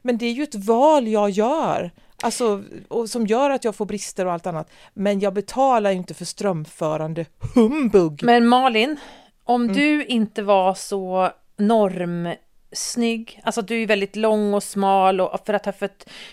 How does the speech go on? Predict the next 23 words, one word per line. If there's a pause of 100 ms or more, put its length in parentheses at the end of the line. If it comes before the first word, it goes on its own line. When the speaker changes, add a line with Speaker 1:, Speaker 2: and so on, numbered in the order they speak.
(180)
Speaker 1:
Mer.
Speaker 2:
en
miljard
barn (340)
<laughs>
så
Speaker 1:
Mer. (240)
Speaker 2:
är
du,
Speaker 1:
Mm.
Speaker 2:
det
är
faktiskt,
jag
tycker
att
det
är
oförskämt
hur
du
ser
ut.